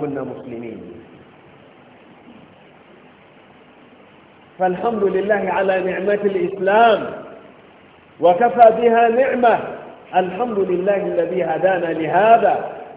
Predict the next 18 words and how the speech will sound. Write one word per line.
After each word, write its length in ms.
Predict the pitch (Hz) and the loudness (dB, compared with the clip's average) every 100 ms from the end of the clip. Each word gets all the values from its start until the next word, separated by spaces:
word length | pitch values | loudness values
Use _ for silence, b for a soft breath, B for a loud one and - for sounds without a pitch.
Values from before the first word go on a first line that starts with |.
| 127 | -2
وما 300 | 185 190 180 | 0 0 -2
كنا 360 | 175 165 160 | -4 -6 -4
لنهتدي 760 | 156 151 147 139 151 156 147 139 | -4 -2 -4 -6 -4 -4 -2 -4
لولا 280 | 139 135 123 | -4 -4 -6
أن 180 | 117 113 | -8 -10
هدانا 320 | 113 107 101 | -10 -10 -12
الله. 200 | 98 95 - - - - - - - | -16 -18 -20 -20 -20 -20 -20 -20 -10
عباد 280 | 131 175 | -2 -2
الله، 280 | 180 - - - - - - - - - - - - - - - - - - - - - - - - - - - - - - 165 | -2 -6 -8 -8 -14 -18 -20 -20 -20 -20 -20 -20 -20 -20 -20 -20 -20 -20 -20 -20 -20 -20 -20 -20 -20 -20 -20 -20 -20 -20 -12 -8
إن 140 | 185 | -2
الدين 320 | 175 175 170 | 0 2 0
الإسلامي 800 | 156 120 - 147 147 - - - - - - - - - - - - | -2 -6 -4 -2 0 -2 -2 -6 -10 -16 -20 -20 -20 -20 -20 -20 -8
والإنسان 720 | 156 165 160 151 151 190 175 165 | -4 -4 -4 -4 -4 -2 -2 -2
المسلم 560 | 147 - 151 156 135 - - - - - - - - - - - - - - | -4 -6 -8 -10 -10 -12 -14 -18 -20 -20 -20 -20 -20 -20 -20 -20 -20 -20 -8
ينظرون 720 | 160 208 196 214 269 294 285 285 285 - - - | 0 0 6 8 8 6 8 8 6 2 -10 -10
من 220 | 170 208 | 0 2
مدى 240 | 208 269 262 | 4 6 6
بعيد. 520 | 226 233 262 277 - | 6 6 6 2 -4